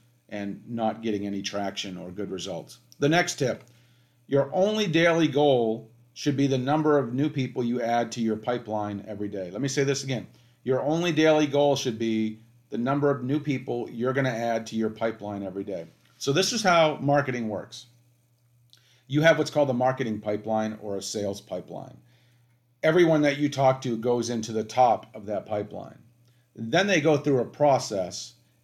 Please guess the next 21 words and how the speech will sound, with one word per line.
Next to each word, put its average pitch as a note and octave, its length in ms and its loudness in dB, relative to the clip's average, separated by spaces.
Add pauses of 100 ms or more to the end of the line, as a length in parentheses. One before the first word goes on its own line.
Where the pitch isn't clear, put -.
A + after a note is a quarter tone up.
(100)
that C3 240 2
either B2+ 260 0
weeds A#2+ 360 0
them C3 180 2
out B2+ 380 2
or G#2+ 460 -4 (560)
sells D3 420 4
themselves B2 640 2
on A2+ 300 -2
what A#2 140 2
it A2+ 140 -2
is A2 180 -2
that G#2+ 160 -2
you're A2 180 -2
offering. G#2 380 -2 (340)
Most D#3 380 4
people E3 240 0
that C3+ 240 4
enter F3+ 160 0
your C3 180 2
pipeline A2 680 -4